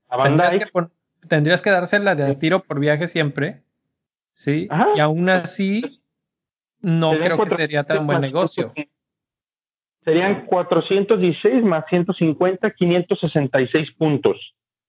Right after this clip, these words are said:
Speaker 1: Sí
Speaker 2: Pues,
Speaker 1: está
Speaker 2: pues
Speaker 1: más, y yo lo que veo es que estás dividiendo tu riesgo.
Speaker 2: Sí. E-, estoy de acuerdo con, con la forma de verlo, pero estás perdiendo a un jugador que muchos van a tener,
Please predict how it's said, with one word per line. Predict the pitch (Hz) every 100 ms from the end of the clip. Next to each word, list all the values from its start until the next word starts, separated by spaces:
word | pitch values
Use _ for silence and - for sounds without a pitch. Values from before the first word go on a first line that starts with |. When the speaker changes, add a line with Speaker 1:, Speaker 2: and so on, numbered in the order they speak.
| _ _ _ _
Speaker 1:
Sí | 359
Speaker 2:
Pues, | 349
Speaker 1:
está | 185 185 202
Speaker 2:
pues | 196
Speaker 1:
más, | 208 247 -
y | 165
yo | 156
lo | 190
que | - 175
veo |
es | 175
que |
estás | - 185
dividiendo | 170 170 147 151
tu | 151 139
riesgo. | 156 160 139 - _ _ _ _ _ _ _ _ _ _ _ _ _ _ _
Speaker 2:
Sí. | - 208 214 233 _ _ _ _ _ _ _ _ _ _
E-, | - -
estoy | 202 - 214
de | 233
acuerdo | 262 226 214 226
con, | 226 185 147 143
con | 139 160
la | 151
forma | 160 180 185 170
de |
verlo, | 165 175 135
pero | 127 147
estás | 139 139 151
perdiendo | - 170 165 160 160 170 185 190 _ _ _ _ -
a | 143
un | 151
jugador | 196 180 151 151 175 214 _ _ _ _ _ _ _
que | 165 147 135 135 127 - _ _
muchos | 208 165 247 262 220
van | 185 185
a | 185
tener, | 156 147 160 269 302